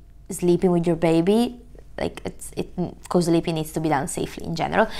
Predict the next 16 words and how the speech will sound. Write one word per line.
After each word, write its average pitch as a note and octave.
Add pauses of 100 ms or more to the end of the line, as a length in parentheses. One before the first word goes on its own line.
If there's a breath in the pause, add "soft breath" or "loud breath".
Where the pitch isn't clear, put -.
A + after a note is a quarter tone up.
(180 loud breath)
But F#3
if F3+
you F3
are F3
very F3+
hot, E3+
then E3+
your D#3+
baby E3
is E3+
likely E3+
to F3+
get E3+
hot F#3+
as E3+
well, F#3